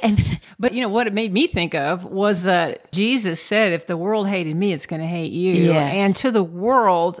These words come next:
Speaker 2: they may look at our life and think, "That doesn't look like any fun." I mean, why would
Speaker 1: Mm-hmm.
Speaker 2: anybody be that religious,
Speaker 1: Mm-hmm.
Speaker 2: that, that kind of thing?
Speaker 1: Yeah.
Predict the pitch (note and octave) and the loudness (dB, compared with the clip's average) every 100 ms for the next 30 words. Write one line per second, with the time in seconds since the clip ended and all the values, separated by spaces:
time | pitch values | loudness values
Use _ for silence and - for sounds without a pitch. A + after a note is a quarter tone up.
0 | - A#3 C4 B3 A3 G#3 A3+ G3 F3+ E3 | -4 2 4 4 4 2 0 0 0 0
1 | D#3+ F3 - E3 D#3+ F3 E3 - F3+ G#3+ | 0 0 -4 -10 -8 -8 -8 -12 -10 -6
2 | C4 G3+ E3+ - E3+ E3+ D#3 D#3+ C#3 D3+ | -4 -2 -4 -6 -10 -10 -10 -8 -8 -8
3 | - E3+ E3 F#3 G3+ E3+ G3+ F#3+ B3 A3+ | -8 -6 -4 -4 -6 -2 2 2 4 2
4 | G#3 G#3 F#3 F3+ F3 G3 E3+ D#3 F3 E3+ | 2 0 0 0 -2 0 0 0 -4 -2
5 | F#3+ F#3+ F#3 G3 F#3 E3+ G3 E3 D3+ G#3 | 0 0 2 2 2 4 4 2 -2 -2
6 | G3+ A3 G3+ G3 G#3 G#3 G#3+ - E3 D3+ | -2 -2 -2 -2 -2 -2 -2 -2 0 0